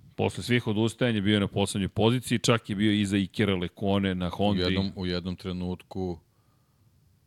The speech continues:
Speaker 2: u, od poslednjih pet vozača, četiri su bile Honda.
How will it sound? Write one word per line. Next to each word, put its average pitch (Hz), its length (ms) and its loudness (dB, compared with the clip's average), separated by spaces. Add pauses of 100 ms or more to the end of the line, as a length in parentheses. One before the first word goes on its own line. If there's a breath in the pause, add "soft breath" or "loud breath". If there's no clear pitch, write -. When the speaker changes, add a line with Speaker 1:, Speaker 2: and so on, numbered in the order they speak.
(400)
Speaker 2:
u, - 380 -14
od 82 140 -10 (240)
poslednjih 90 400 -8
pet - 280 -8
vozača, 87 400 -8
četiri - 300 -12
su - 180 -18
bile 78 200 -12
Honda. 73 400 -16